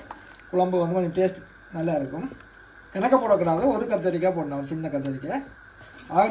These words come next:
சின்ன நாயம் பட்டையில் ஒரு கத்திரிக்காய் நாலாக்கி போட்டு போட்டுருக்கேன். கறி நல்லா இருக்கும். ஒரு கத்திரிக்காயும் தக்காளி குழம்பு சேர்க்கும்போது இறால் குழம்பு வந்து டே-, டேஸ்டாக இருக்கும். இப்ப கறி கொதிக்கட்டும், மூடி விடுவோம். மூடி விட்டு அடுப்பை கொஞ்சம் கூட்டி விடுவோம்.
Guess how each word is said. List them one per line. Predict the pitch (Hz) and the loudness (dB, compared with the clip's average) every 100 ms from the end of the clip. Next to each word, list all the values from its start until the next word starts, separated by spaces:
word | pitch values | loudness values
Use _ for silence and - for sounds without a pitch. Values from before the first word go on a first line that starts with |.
| 214 | 0
சின்ன | 202 196 | -4 0
நாயம் | 196 185 | 0 0
பட்டையில் | 170 165 165 196 170 | 0 2 2 2 0
ஒரு | 160 | -2
கத்திரிக்காய் | 156 165 180 202 | -2 0 0 2
நாலாக்கி | 180 180 156 | 0 2 0
போட்டு | 165 170 | -2 -4
போட்டுருக்கேன். | 151 135 131 139 254 - - - - - - - - - - | -4 -4 -6 -6 -8 -10 -20 -20 -20 -20 -20 -20 -20 -20 -4
கறி | 185 190 | -2 0
நல்லா | 170 143 | 2 2
இருக்கும். | 123 123 - 185 | -2 -12 -16 -6
ஒரு | 165 156 | -4 -2
கத்திரிக்காயும் | 156 165 165 196 185 | -2 -2 -2 -2 -2
தக்காளி | 156 151 | -2 -4
குழம்பு | 147 143 | -4 -6
சேர்க்கும்போது | 143 147 147 208 285 - - | -6 -6 -6 -4 -8 -12 -8
இறால் | 165 147 | -6 -4
குழம்பு | 147 143 | -4 -4
வந்து | 180 180 | -6 -6
டே-, | 143 - - - - - - - | -8 -10 -20 -20 -20 -20 -20 -10
டேஸ்டாக | 160 151 - | -4 -4 -4
இருக்கும். | - - - - - - - - - - - - - - - - - - - - - - - - - | -8 -12 -18 -20 -20 -20 -20 -20 -20 -20 -20 -20 -20 -20 -20 -20 -20 -20 -20 -20 -20 -20 -20 -20 -20
இப்ப | - 214 | -8 0
கறி | 202 247 | 2 4
கொதிக்கட்டும், | 220 240 247 190 208 330 - - - 214 | 2 0 0 0 -2 -4 -8 -20 -12 -2
மூடி | 214 233 | 2 4
விடுவோம். | 196 190 247 | 4 2 0
மூடி | 208 202 | -2 -4
விட்டு | 196 226 | -2 -2
அடுப்பை | 190 180 | -2 -2
கொஞ்சம் | 202 202 | -4 -4
கூட்டி | 208 208 | -4 0
விடுவோம். | 175 160 202 | 0 0 -6